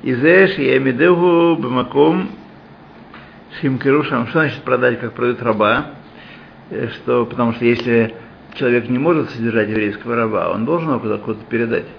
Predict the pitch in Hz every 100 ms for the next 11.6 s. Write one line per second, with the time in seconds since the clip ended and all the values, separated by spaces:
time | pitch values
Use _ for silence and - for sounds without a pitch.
0 | - - - - - - - - - 117
1 | - - - - 117 117 110 113 113 113
2 | 110 107 117 104 98 95 101 107 104 110
3 | 107 110 135 131 104 113 - 107 123 135
4 | 120 113 113 135 - - - - - -
5 | - - 113 117 120 117 123 127 - 131
6 | 131 131 131 131 135 131 - 123 127 135
7 | 123 104 101 - - - - - - 120
8 | 127 175 190 160 160 127 143 143 - -
9 | 131 131 117 110 123 160 175 147 - 170
10 | 156 127 131 156 - 127 120 120 127 117
11 | 127 127 117 104 110 165